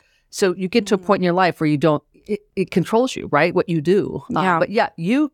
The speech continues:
Speaker 1: you can, you can decide you wanna work three days a week if you want, Angel.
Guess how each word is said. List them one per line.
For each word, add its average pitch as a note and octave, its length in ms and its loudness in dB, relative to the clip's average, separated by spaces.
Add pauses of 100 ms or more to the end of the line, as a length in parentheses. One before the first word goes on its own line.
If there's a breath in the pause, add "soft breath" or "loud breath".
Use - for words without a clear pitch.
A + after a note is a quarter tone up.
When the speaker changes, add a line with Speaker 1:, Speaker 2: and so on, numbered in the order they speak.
Speaker 1:
you G3+ 200 -2
can, A#3 340 0
you B3 160 -2
can D4 360 0
decide G#3 360 -2
you G3+ 80 -2
wanna G#3 180 2
work F#3+ 160 -2
three G#3+ 160 -2
days G3+ 240 2
a E3+ 60 0
week D#3+ 240 -2
if - 100 -10
you C3+ 80 0
want, A#2+ 220 0
Angel. C3+ 320 0